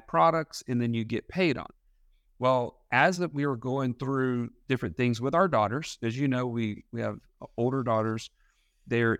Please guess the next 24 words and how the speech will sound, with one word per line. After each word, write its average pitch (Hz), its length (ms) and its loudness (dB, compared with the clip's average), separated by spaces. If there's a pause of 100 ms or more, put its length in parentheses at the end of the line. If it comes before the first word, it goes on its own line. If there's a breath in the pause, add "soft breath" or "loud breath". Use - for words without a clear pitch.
interested 151 600 -2
in 110 140 0
this, 101 300 -2
but 113 320 -4
they 117 220 -4
all 120 180 0
have 156 260 -4
a 139 100 -2
different 120 500 -4
way 113 140 2
that 113 180 -10
they 117 120 -2
see 113 220 -2
the 110 100 0
world. 147 280 0 (100)
God 120 260 2
has 131 160 -2
made 120 260 -2
them 120 200 -4
uniquely 123 760 -2 (420)
in 117 140 0
a 104 60 0
specific - 600 -4
way. 110 300 -2